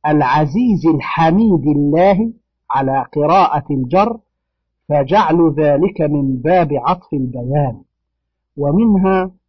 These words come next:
قوله تعالى: 'هل تعلم له سميا'، وفي الاستدلال بهذه على كون هذا الاسم جامدا غير مشتق نظر،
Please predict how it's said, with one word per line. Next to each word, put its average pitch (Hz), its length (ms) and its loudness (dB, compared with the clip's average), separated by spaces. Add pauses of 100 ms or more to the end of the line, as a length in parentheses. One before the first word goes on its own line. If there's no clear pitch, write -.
(160)
قوله 151 680 0
تعالى: 170 600 -2 (280)
'هل 151 220 -2
تعلم 151 680 -2
له 143 280 -4
سميا'، 170 600 -4 (540)
وفي 156 220 -2
الاستدلال 208 840 0
بهذه 165 760 0 (160)
على 135 400 -2
كون 170 500 4 (320)
هذا 131 720 0 (180)
الاسم 143 500 -2
جامدا 165 580 0
غير 147 540 0
مشتق 151 480 -4 (580)
نظر، 139 460 0